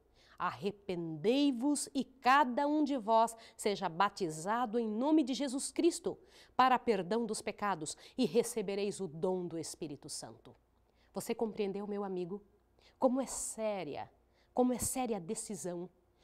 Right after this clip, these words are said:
como são importantes as palavras que Pedro disse a estas pessoas que estavam entendendo que haviam tomado a decisão errada,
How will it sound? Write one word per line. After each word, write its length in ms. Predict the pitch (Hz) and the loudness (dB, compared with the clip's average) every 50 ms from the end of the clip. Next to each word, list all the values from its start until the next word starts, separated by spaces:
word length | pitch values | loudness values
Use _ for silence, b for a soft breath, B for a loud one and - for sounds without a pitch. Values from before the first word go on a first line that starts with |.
| b b b | b b b
como 200 | - 320 294 285 | 0 2 2 2
são 200 | - - 277 277 | 2 0 2 2
importantes 640 | 277 254 - 254 - - - - 262 262 240 247 220 | 2 2 4 2 0 0 0 -2 -2 -2 -2 -2 -4
as 140 | 220 202 - | -4 -4 -4
palavras 800 | - 208 185 175 175 185 240 240 214 175 160 151 - - - - | -4 -2 -2 0 -2 -2 -2 -4 -6 -8 -8 -8 -8 -10 -12 -12
que 80 | - 208 | -12 -14
Pedro 380 | - - - 254 226 233 214 196 | -8 -4 -4 -2 -2 -2 -4 -4
disse 320 | 170 208 277 269 - 226 | -4 -4 -4 -4 -2 -4
a 20 | |
estas 240 | 202 - - - - | -4 -6 -8 -10 -8
pessoas 500 | - 208 185 - - 233 220 208 170 - - B B B B B B | -8 -8 -8 -6 -4 -4 -2 -4 -4 -8 -12 B B B B B B
que 60 | - | -4
estavam 400 | 226 - - 269 262 262 277 285 | -4 -2 -2 -2 0 0 2 2
entendendo 640 | 302 285 294 277 254 233 226 277 294 302 233 254 | 2 0 0 -2 -2 -2 -2 -2 -2 -2 -2 -4
que 180 | - - 240 233 | -6 -6 -4 -4
haviam 340 | 208 180 160 226 262 269 247 | -4 -4 -4 -4 -4 -4 -4
tomado 380 | - 226 202 202 214 226 196 | -4 -6 -4 -4 -4 -4 -4
a 40 | 202 | -4
decisão 420 | 185 214 - - 214 175 202 214 | -4 -4 -6 -6 -8 -6 -6 -6
errada, 500 | 214 202 170 180 196 196 196 175 202 202 | -6 -6 -6 -4 -4 -4 -4 -4 -6 -10